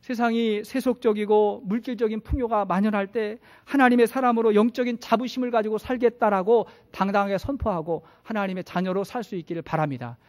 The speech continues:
그게 영적인 자부심이에요. 자, 세 번째, 하나님만 섬기는 사람은 하나님만을 의지합니다.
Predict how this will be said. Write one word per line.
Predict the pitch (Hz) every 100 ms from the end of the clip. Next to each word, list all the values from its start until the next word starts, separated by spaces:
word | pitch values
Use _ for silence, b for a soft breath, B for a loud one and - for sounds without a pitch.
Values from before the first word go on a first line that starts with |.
| b b -
그게 | 185 190 208
영적인 | 190 190 196 185 180
자부심이에요. | - 143 147 - 131 113 120 _ _ b
자, | -
세 | 185 285
번째, | 285 247 247 254 247 B -
하나님만 | - 330 302 285 285 285 285
섬기는 | 269 339 294 262 247
사람은 | 262 233 214 285 349 b b
하나님만을 | _ - 262 254 240 240 233 208 208 233 320
의지합니다. | 247 240 - 165 131 113 -